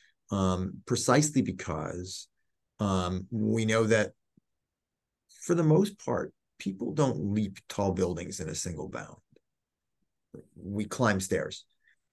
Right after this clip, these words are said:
And that's, uh, what we see in, in, in field after field after field.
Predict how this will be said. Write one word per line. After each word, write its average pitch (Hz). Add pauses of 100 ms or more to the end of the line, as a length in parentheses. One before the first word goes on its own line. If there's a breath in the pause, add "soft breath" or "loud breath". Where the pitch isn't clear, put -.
(320)
And 120 (1080)
that's, 135
uh, 107
what 113
we 110
see 104
in, 98
in, 95
in 95
field 98
after 95
field 95
after 90
field. -